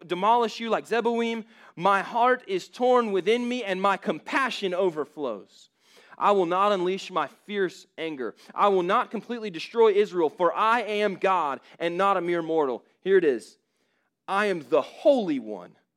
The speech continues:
living among you, and I will not come to destroy."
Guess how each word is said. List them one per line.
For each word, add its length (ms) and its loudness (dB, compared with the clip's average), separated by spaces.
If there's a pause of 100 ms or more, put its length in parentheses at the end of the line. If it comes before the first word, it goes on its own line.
(320)
living 340 2
among 360 -8
you, 180 -20 (1040)
and 120 -10
I 120 -6
will 140 -8
not 520 -12
come 400 -14 (400)
to 100 -18
destroy." 460 -14